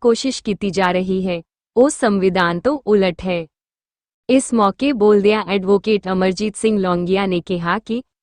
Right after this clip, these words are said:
ਸੰਸਾਰ ਵਿੱਚ ਜੰਗ ਸ਼ੁਰੂ ਹੋਣ ਤੋਂ ਪਹਿਲਾਂ ਹੀ ਇਸ ਨੂੰ ਰੋਕਣ ਲਈ ਸਾਰੇ ਦੇਸ਼ਾਂ ਦੇ ਵਕੀਲਾਂ ਵੱਲੋਂ ਕੋਸ਼ਿਸ਼ ਕਰਨੀ ਚਾਹੀਦੀ ਹੈ।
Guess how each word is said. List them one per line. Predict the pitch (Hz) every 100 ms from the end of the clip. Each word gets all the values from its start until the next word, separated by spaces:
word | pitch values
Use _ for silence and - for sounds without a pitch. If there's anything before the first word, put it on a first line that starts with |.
| _
ਸੰਸਾਰ | - 254 233 240 262 294
ਵਿੱਚ | 339 226
ਜੰਗ | 202 208 202
ਸ਼ੁਰੂ | - 226 214
ਹੋਣ | 202 190
ਤੋਂ | 185 196
ਪਹਿਲਾਂ | 190 180 190 202
ਹੀ | 240 294 -
ਇਸ | 240 -
ਨੂੰ | 262
ਰੋਕਣ | 214 180 - 185
ਲਈ | 170 233 - _ _
ਸਾਰੇ | - 269 277 359
ਦੇਸ਼ਾਂ | 220 190 - 214
ਦੇ | 208
ਵਕੀਲਾਂ | 202 175 196 180 185
ਵੱਲੋਂ | 175 180 311 -
ਕੋਸ਼ਿਸ਼ | 247 - 240 -
ਕਰਨੀ | 208 190
ਚਾਹੀਦੀ | 185 190 180 175 185
ਹੈ। | 185 170